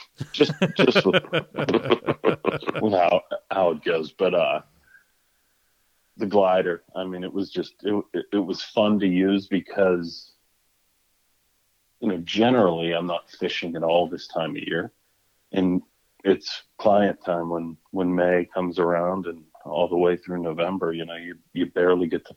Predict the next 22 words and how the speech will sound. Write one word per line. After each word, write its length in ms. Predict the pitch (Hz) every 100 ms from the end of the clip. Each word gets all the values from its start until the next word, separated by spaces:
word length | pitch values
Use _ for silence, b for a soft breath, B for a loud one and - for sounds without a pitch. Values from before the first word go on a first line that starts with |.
| -
fish, 320 | 87 - -
Todd 240 | 78 82
and 80 | 87
myself. 440 | 80 - 73 82 - _ B B B B B B -
Um, 460 | 90 85 82 82 B B B B B _ _ _ -
s-, 160 | - - -
and 220 | 104 95
when 160 | 92
we're 200 | 87 92 131
up 200 | 143 -
there 140 | 90
fishing, 480 | - - - 90 87
we're 300 | 90 87 87 - _ _ _ _ _ _ _ _ _
fishing 300 | 127 - 95
those 200 | 87 90
edges. 400 | 113 110 82 82
We're, 180 | 90 87
we're 200 | 92 92
using 420 | 98 98 92 85
the 80 | 82
Raptors 720 | 85 95 101 - 82 82 85
and 160 | 85